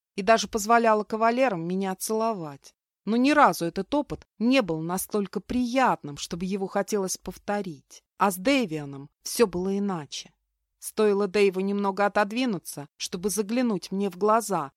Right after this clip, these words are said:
как я сама потянулась за его сладкими губами. Это сложно с чем-то сравнить и как-то описать, но впервые в жизни я чувствовала, что этот мужчина мой, правильный,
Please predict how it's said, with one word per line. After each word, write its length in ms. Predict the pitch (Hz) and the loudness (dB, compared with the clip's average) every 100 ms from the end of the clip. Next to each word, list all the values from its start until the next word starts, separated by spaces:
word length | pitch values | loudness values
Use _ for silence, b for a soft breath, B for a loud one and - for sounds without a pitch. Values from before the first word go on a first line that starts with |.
| _ | _
как 200 | 208 - | -6 0
я 160 | 233 220 | 0 0
сама 420 | - 262 262 202 | 2 4 6 2
потянулась 720 | - 156 196 214 208 147 - | 0 -6 -4 -2 -4 -6 -8
за 80 | 165 | -6
его 220 | 165 170 | -6 -6
сладкими 560 | - 185 170 - 170 170 | -6 -6 -8 -6 -6 -4
губами. 640 | 190 180 165 143 139 147 _ _ _ _ - | -6 -6 -8 -10 -16 -20 _ _ _ _ -12
Это 240 | 185 202 | -10 -6
сложно 580 | 196 - 247 285 180 160 | -6 -2 2 2 0 -4
с 100 | - | -4
чем-то 320 | - 202 - | -4 -2 -4
сравнить 640 | 202 220 202 202 269 277 170 | -4 -2 -2 2 2 0 -4
и 120 | - | -6
как-то 420 | - 220 - 233 | -4 -4 -4 -4
описать, 720 | 240 - 269 - 196 139 - _ 190 | -4 -6 -8 -4 -6 -6 -12 _ 0
но 160 | 233 | 0
впервые 580 | - - 262 240 226 196 | 0 0 0 2 0 0
в 60 | 190 | 0
жизни 480 | 254 320 196 147 - | 2 2 0 -4 -4
я 220 | 175 240 | 2 2
чувствовала, 640 | - 311 - - 170 165 | 2 -2 -2 -8 -8 -4
что 240 | 165 - 226 | -4 0 0
этот 260 | 220 - | 0 -4
мужчина 560 | 220 226 - 330 277 170 | -2 0 0 2 2 0
мой, 680 | 151 185 226 190 135 - - _ _ _ - | -2 0 0 0 -4 -14 -20 _ _ _ 0
правильный, 800 | 254 294 196 139 135 135 131 | 6 6 4 0 -10 -16 -20